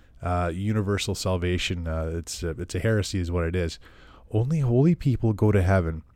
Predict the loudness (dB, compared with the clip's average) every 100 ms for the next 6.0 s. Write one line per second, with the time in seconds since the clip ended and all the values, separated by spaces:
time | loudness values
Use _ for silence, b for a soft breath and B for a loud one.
0 | _ _ -10 -4 -2 2 4 4 2 0
1 | 0 0 -2 -2 -4 0 4 4 2 0
2 | 0 -2 -2 -2 0 2 4 4 2 2
3 | 2 2 -2 -6 0 2 0 -4 b b
4 | b b b b -4 -2 0 2 4 2
5 | -2 -12 -2 0 2 0 -2 -4 -6 -6